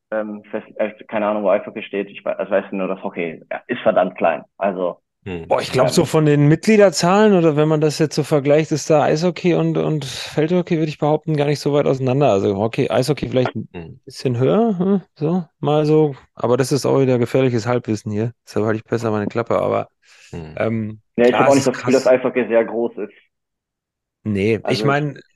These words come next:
Speaker 3: klar, für Feldhockey brauchst du halt einen Schläger, ein paar Schuhe und einen Ball und, und, und Eishockey musst du halt erstmal aufs Eis, dann brauchst du eine Eishalle, dann brauchst du die ganze Ausrüstung, das ist halt schon alles nochmal, äh
Speaker 1: Einstieg ist auch teurer für, für Kids.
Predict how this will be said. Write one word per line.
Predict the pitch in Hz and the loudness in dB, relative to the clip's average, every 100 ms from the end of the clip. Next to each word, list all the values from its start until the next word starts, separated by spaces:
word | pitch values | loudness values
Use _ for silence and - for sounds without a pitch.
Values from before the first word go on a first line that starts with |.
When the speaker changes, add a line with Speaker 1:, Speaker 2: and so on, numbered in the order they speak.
| 135 120 - - - - - _ - | -20 -20 -20 -20 -20 -20 -20 _ -8
Speaker 3:
klar, | - 143 143 | 0 0 2
für | 143 | -2
Feldhockey | - 147 160 160 151 | 0 0 2 2 0
brauchst | 135 135 147 | 0 2 2
du | |
halt | 151 | 2
einen | 139 | 0
Schläger, | - 139 147 156 | -2 0 2 2
ein | 139 | 2
paar | 147 | 0
Schuhe | 123 143 156 | 0 2 4
und | 143 | 4
einen | 131 | 2
Ball | 123 143 151 | 4 4 4
und, | 139 139 | 2 -2
und, | - 135 135 | -4 -6 -6
und | 131 127 | -6 -6
Eishockey | 120 135 147 135 139 | -4 -2 -2 -2 -2
musst | 139 135 | -2 -2
du | 143 | 0
halt | 135 | 0
erstmal | 123 127 131 | 0 -2 -2
aufs | 127 120 | -4 -4
Eis, | - 135 143 139 | -2 0 0 0
dann | 135 | 0
brauchst | 120 123 - | 2 0 0
du | |
eine | 127 | -2
Eishalle, | 123 151 - 139 | 0 -2 0 0
dann | 127 117 | 0 0
brauchst | 127 123 | -2 -2
du | 123 | -2
die | |
ganze | 123 123 - | -2 -2 -2
Ausrüstung, | 101 139 143 139 - 131 123 | 0 0 0 -4 -4 -4 -2
das | 110 | -4
ist | 120 - | -6 -6
halt | 117 | -6
schon | - 120 | -6 -6
alles | 120 113 - | -4 -6 -6
nochmal, | 107 113 104 107 | -4 -2 -2 -2
äh | 107 107 | -4 -4
Speaker 1:
Einstieg | - 107 - 120 107 | 0 0 0 0 0
ist | 104 | 0
auch | 101 - | -2 -4
teurer | 113 113 110 104 | 2 4 4 2
für, | 107 107 104 | 0 -2 -2
für | 110 | -10
Kids. | - 120 | -6 -6